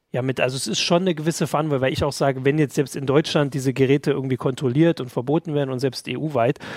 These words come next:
dann hängen ja immer noch, also hunderttausend I-P-Kameras findet man auch im Rest der Welt. Wenn die so einen Schaden anrichten können, dann brauche ich gar nicht unbedingt die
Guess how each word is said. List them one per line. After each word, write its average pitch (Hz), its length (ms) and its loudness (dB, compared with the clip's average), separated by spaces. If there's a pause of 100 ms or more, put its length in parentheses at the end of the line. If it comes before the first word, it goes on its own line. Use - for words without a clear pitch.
(240)
dann 127 160 4
hängen 143 160 4
ja 143 100 6
immer 156 300 2
noch, 123 180 0
also 131 240 -2
hunderttausend 147 640 4
I-P-Kameras 127 720 2
findet 143 240 2
man 120 120 2
auch 113 140 -2
im 127 80 -4
Rest 135 240 2
der 120 160 -4
Welt. 117 180 -4
Wenn 123 140 -2
die 123 120 0
so 131 180 2
einen 127 200 2
Schaden 143 440 4
anrichten 120 480 -2
können, 135 320 -4 (440)
dann 131 200 2
brauche 143 340 2
ich - 100 -2
gar 127 180 4
nicht 123 260 0
unbedingt 127 520 0
die 120 300 2